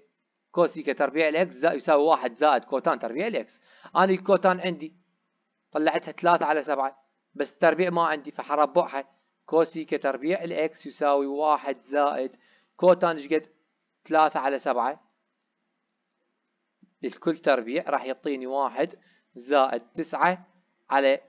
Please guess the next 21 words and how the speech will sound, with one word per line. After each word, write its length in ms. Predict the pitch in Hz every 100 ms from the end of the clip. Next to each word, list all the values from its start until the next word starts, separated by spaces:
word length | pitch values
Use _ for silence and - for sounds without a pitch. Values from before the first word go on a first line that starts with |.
| _
تسعة 320 | 165 - 185
وأربعين. 600 | 202 151 131 117 107 117 120 _ _ _ _ _ _ _ _ _ _ _ -
أوحد 340 | 156 - 165
مقامات 540 | 160 - 160 156 147 131
على 140 | 143
تسعة 300 | 139 143 135
وأربعين، 500 | 135 123 120 120 156 _ _ _ _ _ _
تسعة 200 | - 170
وأربعين 280 | 151 139 139
في 120 | 160
واحد 300 | 160 160 151
تسعة 380 | - 156 143 131
وأربعين، 520 | 131 117 120 117 147 - _ _ _
زائد 420 | 135 156 151 135
تسعة 400 | - 147 139 127
يعطيني 640 | 139 131 120 - 143 123 107
ثمانية 640 | 95 135 143 135 135 131 _ _ _ -
وخمسين 640 | - 123 113 - 135 123
على 220 | 107 110
تسعة 540 | - 135 147 190 226 _ _ _ _ _
وأربعين. 680 | 147 147 120 120 107 107 110